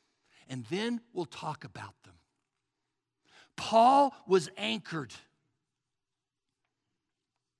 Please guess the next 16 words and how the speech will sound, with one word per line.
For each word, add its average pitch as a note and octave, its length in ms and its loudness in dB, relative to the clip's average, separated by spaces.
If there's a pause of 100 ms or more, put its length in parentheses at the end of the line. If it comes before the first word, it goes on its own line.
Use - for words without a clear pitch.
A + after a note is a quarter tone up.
(1400)
with F#3+ 160 2
the G3 80 -4
presence G3+ 640 -2
of C#3+ 160 -10
God, - 260 -6 (480)
with F#3+ 200 2
the F3+ 80 -4
purposes D#3+ 800 -4
of A2 160 -16
God, F#2+ 360 -12 (300)
and E3 240 -4
then G3+ 280 -4 (160)
the E3+ 100 0
promises E3 920 -4 (100)
of G2+ 160 -20
God. - 140 -20